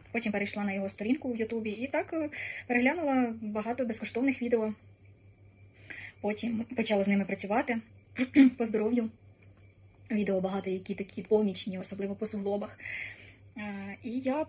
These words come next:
почала працювати потім з легкістю. У мене чоловік скептик, але я з легкістю якось так йому це донесла, що я хочу звернутися по допомогу. І, м, майстер одразу призначив нам зустріч. <clears throat> Сказав, що, можливо,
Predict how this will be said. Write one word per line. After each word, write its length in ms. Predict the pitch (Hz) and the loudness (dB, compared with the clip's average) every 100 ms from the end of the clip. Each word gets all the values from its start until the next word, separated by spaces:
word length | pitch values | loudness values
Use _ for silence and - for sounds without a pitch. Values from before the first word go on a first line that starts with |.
| - | -4
почала 280 | 269 262 262 | 0 2 2
працювати 400 | 254 277 311 294 | 0 0 0 2
потім 220 | 262 240 | 2 4
з 60 | |
легкістю. 500 | 247 285 247 - 240 | 4 4 2 0 2
У 120 | 226 220 | 2 2
мене 220 | 233 233 | 2 2
чоловік 260 | 240 233 | 0 -2
скептик, 400 | - 269 269 226 | 2 0 0 -2
але 140 | 214 214 | -2 0
я 320 | 220 226 220 | 0 2 0
з 60 | 214 | 0
легкістю 420 | 233 233 - 214 | -2 -4 -4 -2
якось 260 | 214 226 | -2 -2
так 200 | - 214 - - - | -4 -6 -8 -12 -4
йому 260 | 226 226 226 | 2 2 2
це 340 | - 214 208 202 - - 220 | -2 -2 -2 -4 -14 -10 -2
донесла, 480 | 214 214 302 247 | 2 2 0 -2
що 160 | 214 208 | -4 -4
я 100 | 220 | -2
хочу 220 | 247 226 | -2 -2
звернутися 420 | 202 214 220 208 - | -2 2 0 0 -8
по 80 | |
допомогу. 540 | 190 202 196 254 269 254 - - - - - - - - - - - - - - - | -8 -4 0 2 2 0 -4 -20 -20 -20 -18 -16 -16 -18 -16 -16 -18 -20 -20 -16 -6
І, 260 | 262 302 277 - - - - - - - - - - - - | 0 0 -2 -6 -10 -14 -16 -20 -20 -20 -20 -20 -20 -20 -6
м, 320 | 233 220 214 214 | -2 0 2 2
майстер 460 | 240 254 214 208 | 2 0 -2 -2
одразу 280 | 196 208 208 | 0 0 -2
призначив 420 | 202 196 190 202 | -4 -6 -6 -6
нам 120 | 196 | -4
зустріч. 420 | 240 403 - 262 - - - | -4 -4 -6 -12 -14 -20 2
<clears throat> 100 | 262 254 285 233 - - - - - - - | 4 8 10 10 8 -16 -20 -20 -20 -20 -8
Сказав, 200 | 190 190 | -4 -4
що, 120 | - | -4
можливо, 320 | 185 190 185 | -4 -4 -4